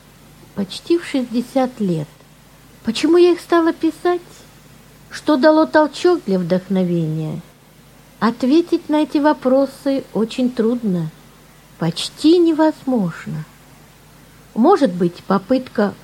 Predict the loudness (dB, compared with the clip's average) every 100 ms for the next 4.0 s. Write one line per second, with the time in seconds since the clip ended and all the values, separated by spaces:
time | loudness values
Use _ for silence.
0 | -20 -14 -4 2 4 4 2 0 -2 -4
1 | -4 -2 2 4 2 0 -2 -4 -8 -20
2 | -20 -20 -2 2 4 2 4 4 6 4
3 | 2 -2 -2 -2 0 0 0 -2 -4 -4